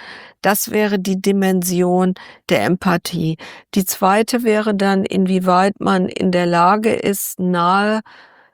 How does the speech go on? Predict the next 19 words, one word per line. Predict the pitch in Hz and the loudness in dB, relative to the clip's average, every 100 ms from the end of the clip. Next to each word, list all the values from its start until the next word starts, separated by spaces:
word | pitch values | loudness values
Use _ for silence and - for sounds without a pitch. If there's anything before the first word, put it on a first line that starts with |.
| _ - | _ -8
gerade | 175 185 185 180 | 0 0 2 0
auch | - 170 180 - - | 0 -2 -4 -10 -8
intime, | - 175 - 220 220 220 208 196 202 - | -2 -2 0 0 2 2 2 0 -2 -2
partnerschaftliche | 208 208 - 226 - 226 220 - 233 - 226 226 - | 0 0 0 -2 0 -2 -2 -4 -4 -2 -2 -2 -4
Beziehungen | - 208 - 226 233 240 233 233 | -4 -4 -2 0 2 2 2 0
einzugehen | - 208 240 - 247 - 247 254 269 - - - | 0 0 -2 -4 -6 -4 -2 -4 -6 -12 -18 -8
und | - 185 | 0 2
die | 202 113 | 2 2
auch | 185 - | -2 -4
zu | - 202 185 | -2 0 2
halten. | 185 196 226 - 247 285 - - - - - _ - | 2 2 0 -2 -2 -2 -4 -14 -20 -20 -20 _ 0
Und, | 208 196 - - | 2 2 -2 -4
äh, | - 190 | 0 0
das | 190 190 - | 2 0 -2
dritte | - 226 - 226 214 - - - - - | -2 -2 0 0 0 -4 -16 -20 -12 -2
wäre | 196 190 185 165 | 0 2 0 0
die | 175 | 0
Konfliktfähigkeit. | - 240 - 175 175 - - 113 107 - - 160 - - | 2 0 0 0 -2 -2 -4 -2 -4 -6 -10 -12 -12 -12
Ich | - | -14